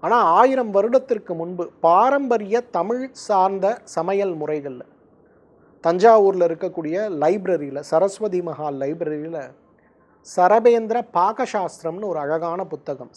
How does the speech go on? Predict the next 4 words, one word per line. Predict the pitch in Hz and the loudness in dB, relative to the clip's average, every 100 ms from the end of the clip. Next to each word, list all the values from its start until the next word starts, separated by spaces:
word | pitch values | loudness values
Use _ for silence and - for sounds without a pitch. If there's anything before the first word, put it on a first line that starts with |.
| - | -6
சமஸ்கிருதத்திலிருந்து | 160 214 - 196 180 170 170 160 180 185 240 | -2 -2 -2 -2 0 -2 -2 -6 -4 -6 -6
தமிழுக்கு | - 160 214 226 226 226 | -6 -6 -4 -6 -6 -10
மொழிபெயர்க்கப்பட்ட | 165 165 240 262 214 185 175 156 143 156 | -6 -6 -4 -2 -2 -2 -8 -10 -10 -12
புத்தகம். | 147 - 135 | -12 -16 -18